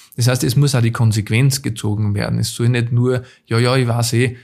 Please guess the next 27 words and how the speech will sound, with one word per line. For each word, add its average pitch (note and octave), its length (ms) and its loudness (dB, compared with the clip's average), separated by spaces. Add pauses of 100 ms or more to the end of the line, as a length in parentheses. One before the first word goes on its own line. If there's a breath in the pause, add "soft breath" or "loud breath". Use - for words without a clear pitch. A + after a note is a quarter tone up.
(100)
der B2 80 -6
Papa A#2+ 360 -2
hat A#2+ 100 2
auch A#2 160 0
schon B2+ 140 -2
ein G#2 120 2
hohes G#2 320 0
Cholesterin G2 720 -2
gehabt“ - 360 -8
sein, A2+ 440 0 (360 loud breath)
sondern A#2 360 2
man A#2 360 0
kann C3+ 300 0
das A#2+ 160 2
ja A#2 60 2
gut A#2 320 -6
behandeln A2 560 2 (400 soft breath)
und A2+ 80 0
man G2 100 4
soll D3 300 2
das A#2 160 2
dann G#2+ 160 -2
auch A#2 180 -4
behandeln, A2+ 580 0
wenn G2+ 140 2
man C3+ 240 2
schon D3 340 -2